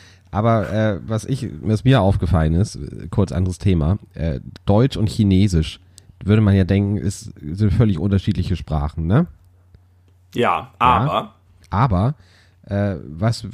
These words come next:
Speaker 1: weiß man über Chinesisch, dass da dieselben Wörter in unterschiedlicher Betonung unterschiedliche Bedeutung haben können?
Speaker 2: Ja, und jetzt fällt dir auch ein deutsches Beispiel ein.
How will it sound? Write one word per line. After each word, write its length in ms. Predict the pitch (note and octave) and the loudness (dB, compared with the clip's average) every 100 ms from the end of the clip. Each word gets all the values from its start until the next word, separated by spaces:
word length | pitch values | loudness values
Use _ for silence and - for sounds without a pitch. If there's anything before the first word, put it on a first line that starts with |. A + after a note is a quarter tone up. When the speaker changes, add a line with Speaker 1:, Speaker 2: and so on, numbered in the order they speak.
| F#2+ | 0
Speaker 1:
weiß 220 | A#2+ - | 0 2
man 120 | D3 | 0
über 100 | C3+ | 2
Chinesisch, 520 | C#3 C3+ C3 C3+ C3 | 0 0 0 2 0
dass 200 | - G#2+ | 0 0
da 340 | A2+ G#2 G2+ D#2+ D#2 | 4 4 4 -2 -8
dieselben 540 | F#2+ F#2 A2 C3 A#2+ G2 | -6 0 2 2 0 2
Wörter 640 | G2 A#2+ C3+ C3+ C3+ C3 | 4 4 4 4 2 0
in 240 | A2+ G#2+ G2 | 0 -2 -2
unterschiedlicher 600 | F#2+ A#2+ A2+ A2+ G2+ G2+ | -2 -2 -2 0 0 0
Betonung 460 | F#2 B2 A#2 A#2+ | 0 2 2 2
unterschiedliche 540 | F#2+ G#2 G#2 G2+ F#2+ G#2+ | 0 -2 -2 -2 0 0
Bedeutung 480 | G2 C3 B2+ G#2+ E2+ | 2 4 4 4 2
haben 220 | E2 D2+ | 2 0
können? 300 | F2 C#2 B1 - - _ - - _ - | 0 0 -4 -16 -20 _ -20 -20 _ -8
Speaker 2:
Ja, 280 | A#2 G2+ F2+ | -2 -2 -2
und 60 | |
jetzt 220 | A2 A#2+ | -6 -8
fällt 260 | - B2+ B2+ | -6 -4 -2
dir 100 | A#2+ | -4
auch 60 | A#2+ | -4
ein 80 | A#2 | 0
deutsches 300 | B2+ A#2+ - | -2 -2 -8
Beispiel 360 | G2 G2+ F#2+ | -10 -8 -12
ein. 200 | F2 F2+ | -12 -14